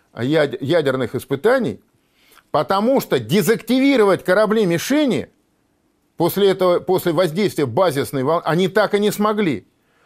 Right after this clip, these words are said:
То есть тот чудовищный уровень радиации, который оказался, значит, смертельным, естественно, да, на,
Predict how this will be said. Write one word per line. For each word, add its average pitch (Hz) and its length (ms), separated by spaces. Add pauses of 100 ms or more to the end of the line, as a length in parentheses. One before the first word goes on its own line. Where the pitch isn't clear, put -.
(180)
То 160 80
есть 147 120
тот 185 140
чудовищный 202 640
уровень 165 420
радиации, 139 580
который 139 460
оказался, 147 640 (480)
значит, 107 300
смертельным, 165 800
естественно, 117 800
да, 160 260
на, 135 440